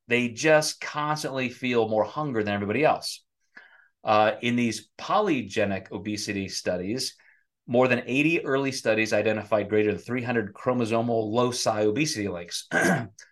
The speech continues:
I'm gonna show you a little slide just educationally about genetics and alleles and so forth in a second for those who, who don't understand.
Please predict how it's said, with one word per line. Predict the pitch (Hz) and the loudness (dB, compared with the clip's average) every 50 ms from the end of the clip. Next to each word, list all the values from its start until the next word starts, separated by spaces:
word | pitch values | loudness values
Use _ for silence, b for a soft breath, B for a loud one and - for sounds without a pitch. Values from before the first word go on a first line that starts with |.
| B _ - | B _ -8
I'm | 110 107 - 113 | -6 -4 0 2
gonna | 117 110 | 2 2
show | 104 - 120 113 | 2 2 2 4
you | 110 107 101 | 4 4 4
a | |
little | 101 101 98 95 92 | 4 2 2 2 0
slide | - - - 104 98 98 95 95 92 90 92 | -2 -6 -2 2 4 4 4 2 0 -4 -8
just | - - - - | -14 -16 -12 -8
educationally | 107 95 90 95 - 104 98 98 - 92 92 90 | -8 -8 -6 -6 -4 -6 -6 -6 -6 -8 -8 -4
about | 90 87 85 85 - 92 90 | -4 -4 -4 -6 -8 -12 -10
genetics | 92 98 95 95 92 95 - - - | -8 -4 -2 -2 -2 -2 -4 -6 -8
and | 95 87 87 90 92 | -8 -8 -8 -8 -8
alleles | 92 92 87 95 98 95 92 90 | -8 -6 -4 -2 -2 -2 -2 -4
and | 78 78 | -4 -8
so | - 101 92 | -10 -10 -10
forth | - 98 90 90 | -8 -8 -8 -6
in | 92 | -6
a | 87 | -4
second | - - 98 82 - 85 78 - | -2 -4 -4 -4 -6 -10 -14 -12
for | 95 85 | -10 -6
those | 90 92 90 85 - | -4 -4 -4 -4 -8
who, | - 92 90 90 90 - 98 | -10 -8 -8 -8 -10 -12 -12
who | 95 90 87 | -12 -10 -8
don't | 82 92 92 90 - | -6 -6 -8 -8 -10
understand. | 92 92 90 87 - - 101 95 90 85 | -10 -10 -10 -10 -8 -6 -4 -4 -4 -6